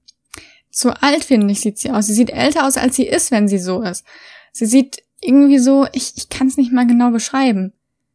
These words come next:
Das ist doch gut. Okay, ihr Lieben, jetzt haben wir hier auf jeden Fall eine, eine hübsche Simmen, die Nadine Lörer. Vielleicht kann ja Aiden auch mal mit ihr so ein bisschen anbandeln. Auch Aiden soll natürlich nicht alleine bleiben. Was haltet ihr denn von der Guten? Ich meine, Aiden hat ja ma-,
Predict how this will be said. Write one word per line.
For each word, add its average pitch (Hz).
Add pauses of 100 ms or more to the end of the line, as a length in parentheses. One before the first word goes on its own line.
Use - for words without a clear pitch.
(280)
Das 370
ist 294
doch 202
gut. 180 (920)
Okay, 381
ihr 320
Lieben, 214
jetzt 247
haben 330
wir 349
hier -
auf 285
jeden 330
Fall 311
eine, 294
eine 269
hübsche 320
Simmen, 277
die 302
Nadine 302
Lörer. 262 (460)
Vielleicht 269
kann 269
ja 262
Aiden 247
auch 247
mal 240
mit 226
ihr 208
so 233
ein 240
bisschen 254
anbandeln. 277
Auch 240
Aiden 247
soll 277
natürlich 277
nicht 285
alleine 247
bleiben. 269 (480)
Was 247
haltet 330
ihr 370
denn 381
von 311
der 254
Guten? 220
Ich -
meine, 233
Aiden 302
hat 294
ja 294
ma-, 262